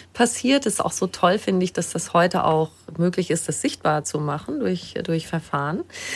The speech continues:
Sag noch mal kurz die Elemente von M B S R, also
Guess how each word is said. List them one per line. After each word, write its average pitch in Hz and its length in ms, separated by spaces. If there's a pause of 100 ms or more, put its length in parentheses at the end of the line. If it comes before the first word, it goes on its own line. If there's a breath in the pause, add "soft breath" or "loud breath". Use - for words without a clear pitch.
(320 loud breath)
Sag - 320
noch 254 140
mal 240 120
kurz 214 480
die 175 180
Elemente 151 720
von 262 300
M 269 240
B 254 160
S 226 200
R, 240 400
also 151 420